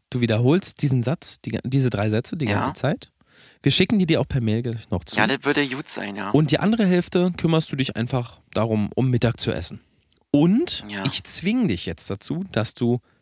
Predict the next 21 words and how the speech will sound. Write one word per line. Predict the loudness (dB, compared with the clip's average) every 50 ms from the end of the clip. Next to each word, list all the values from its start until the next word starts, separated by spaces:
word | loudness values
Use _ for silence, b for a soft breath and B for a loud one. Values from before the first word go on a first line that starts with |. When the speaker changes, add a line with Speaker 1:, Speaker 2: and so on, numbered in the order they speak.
| _ _ _ _ _ _ _ _ _ 0
Speaker 1:
wenigstens | 2 2 2 2 0 0 -2 -4 -4 -4 -2 -2
mit | -2 0 0
deinen | 0 0 0
Kolleginnen | 0 0 2 2 2 2 0 -2 -2
und | -4 -4
Kollegen | -2 -2 0 2 2 2 0 0 -4 -4 -8 _
fünf | -16 -12 -4 -2 0 0 0 -2 -4 -6 -4 -2
Minuten | 0 0 0 -2 -2 -4
am | -4 -4
Tag | -4 -6 -8 -8 -6
interagierst. | -6 -4 -4 -4 -4 -6 -8 -10 -10 -10 -10 -14 B B B B B B
Dafür | 0 2 2 2 2
würde | 4 4 2
ich | 2
dir | 4 2 2 4
Speaker 2:
Oh, | 2
Speaker 1:
empfehlen, | 2 2 4 4 4 4 2 0 -4
Speaker 2:
was? | -2 0
Speaker 1:
anfangen | 2 2 4 4 2 2 2 2
zu | 0 0
rauchen. | 0 2 0 0 0 -2 -4 -6